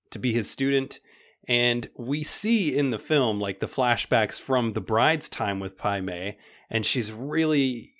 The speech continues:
given it her all in becoming a master at the martial arts. Ellie Driver, not so much. She goes in with a, um, she goes in with, like, this ego. And at one point, she gets her eye pulled out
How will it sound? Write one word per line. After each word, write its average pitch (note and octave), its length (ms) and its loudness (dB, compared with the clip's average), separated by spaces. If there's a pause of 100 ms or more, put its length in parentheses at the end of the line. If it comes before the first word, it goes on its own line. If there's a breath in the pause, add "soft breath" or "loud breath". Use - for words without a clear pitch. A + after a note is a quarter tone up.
(200)
given D3+ 220 2
it C3+ 120 0
her A#2+ 200 2
all B2 420 8
in G#2 300 -2
becoming A2 640 -4 (280 soft breath)
a A#2+ 120 2
master A2 580 0
at G#2+ 140 -4
the A2 80 -2
martial A2 420 0
arts. A2+ 380 0 (540 soft breath)
Ellie G3+ 300 6
Driver, B2+ 680 4
not A#2+ 320 2
so A2+ 220 0
much. G#2+ 260 0
She - 220 -4
goes B2+ 300 4
in A#2 340 0 (300 loud breath)
with A#2 380 2
a, G#2+ 380 2
um, F#2+ 440 -2 (380)
she F3+ 200 -4
goes D3+ 220 4
in C#3+ 160 2
with, C3 220 2
like, A#2 200 2
this A2+ 260 -2
ego. B2+ 580 2 (420 loud breath)
And A2+ 240 4
at A#2 200 0
one B2+ 300 2
point, B2 420 -2
she - 160 -4
gets A2+ 220 2
her A2+ 240 -2
eye A#2 480 6
pulled A#2+ 280 0
out G2 440 4